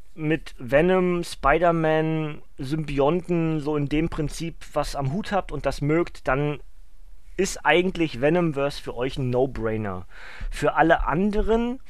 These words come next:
würde ich es ähnlich sehen wie beim Spider-Verse, ich glaube, lieber die Finger von lassen. Es ist doch recht abgedreht und ihr verpasst in dem Sinne ja nichts. Denn es ist halt in sich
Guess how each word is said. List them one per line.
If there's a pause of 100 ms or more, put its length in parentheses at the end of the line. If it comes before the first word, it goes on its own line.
(300)
würde
ich
es
ähnlich
sehen
wie
beim
Spider-Verse, (140)
ich
glaube,
lieber
die
Finger
von
lassen.
Es
ist (380)
doch (180)
recht
abgedreht
und
ihr
verpasst
in
dem
Sinne
ja
nichts. (420)
Denn (180)
es
ist
halt
in
sich